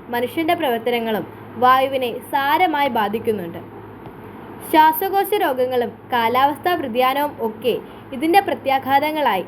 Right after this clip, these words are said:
നാം അനുഭവിക്കുന്നു. അടുത്തത് ജലമലിനീകരണം. നദികളിലും സമുദ്രങ്ങളിലും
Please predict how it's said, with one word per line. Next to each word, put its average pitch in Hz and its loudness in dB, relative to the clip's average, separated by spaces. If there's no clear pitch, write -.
നാം 285 2
അനുഭവിക്കുന്നു. 202 -2
അടുത്തത് 294 -2
ജലമലിനീകരണം. 202 -2
നദികളിലും 302 0
സമുദ്രങ്ങളിലും 277 -2